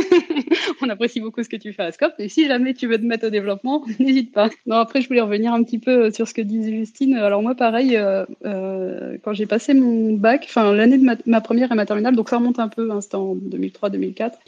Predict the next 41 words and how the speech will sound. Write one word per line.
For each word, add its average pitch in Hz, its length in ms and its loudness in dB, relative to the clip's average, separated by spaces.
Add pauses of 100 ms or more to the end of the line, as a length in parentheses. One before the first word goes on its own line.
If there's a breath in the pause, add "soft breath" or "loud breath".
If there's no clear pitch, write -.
Je 226 140 0
me 220 60 4
souviens 226 420 -2
qu'il 208 340 2
y 202 80 0
a 190 60 0
des, 175 760 -2
des - 200 -8
gens 294 140 2
qui - 80 -2
sont 208 120 -4
venus 233 160 4
nous 247 140 4
voir 240 400 0
pour 202 240 -6
nous 196 240 -2
inciter 269 460 0
à 240 100 4
partir 247 400 -2
dans 226 140 2
les 185 360 0
filières, 233 580 0
euh, 185 180 -2
littéraires 233 600 0
et 196 140 0
nous 185 220 -2
offrir 240 260 0
des 202 120 0
bourses. 170 520 -8
Sauf - 160 -6
qu'honnêtement, 262 640 4
ça - 160 -2
m'a 214 140 2
fait 214 180 -4
fuir 262 400 -4
et 240 80 0
ça 208 100 -2
a 196 60 0
fait 214 160 -8
fuir, 220 320 -4
euh, 202 400 -2